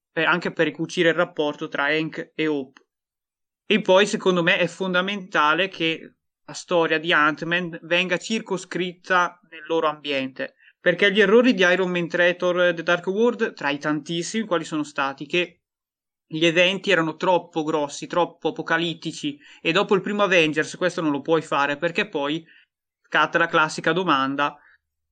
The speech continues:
"E ma gli altri dove sono?" E quindi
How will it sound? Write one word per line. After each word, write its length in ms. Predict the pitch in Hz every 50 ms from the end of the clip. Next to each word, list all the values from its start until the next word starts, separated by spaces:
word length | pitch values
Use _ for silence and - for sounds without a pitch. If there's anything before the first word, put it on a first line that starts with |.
| _ _
"E 100 | - 165
ma 100 | 165 170
gli 80 | 185 190
altri 280 | 190 196 180 - 175 165
dove 200 | 180 185 165 160
sono?" 560 | 165 175 165 170 180 180 202 208 208 _ _ _ _ _ _ _ _ _ _ _ _ _ _ _ _ _ _ _ _ _
E 100 | 214 208
quindi 640 | - 226 226 233 233 226 226 240 254 254 247 247